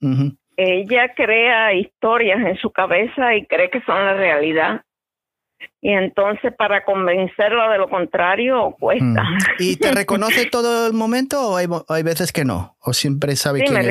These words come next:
Speaker 2: reconoce todo el momento, pero
Speaker 1: Mm.
Speaker 2: me, me pueden meter en problemas, como digo yo. <laughs> Recientemente le dijo a mi esposo que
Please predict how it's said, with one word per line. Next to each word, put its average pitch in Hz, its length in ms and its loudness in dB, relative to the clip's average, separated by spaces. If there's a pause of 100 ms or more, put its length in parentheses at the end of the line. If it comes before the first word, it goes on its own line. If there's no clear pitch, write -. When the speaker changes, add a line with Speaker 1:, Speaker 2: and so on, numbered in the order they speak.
Speaker 2:
reconoce 220 460 0
todo 269 260 2
el 294 100 0
momento, 220 580 0
pero 175 440 0 (380)
Speaker 1:
Mm. 123 280 0
Speaker 2:
me, 196 540 2 (260)
me 208 220 0
pueden 233 600 0
meter 226 340 0
en 233 120 -2
problemas, 190 580 0
como 285 200 -2
digo 262 240 0
yo. 359 100 2
<laughs> - 1900 -2
Recientemente 247 960 0
le 202 200 2
dijo 240 260 0
a 214 60 0
mi 214 160 0
esposo 240 680 -2
que 185 420 0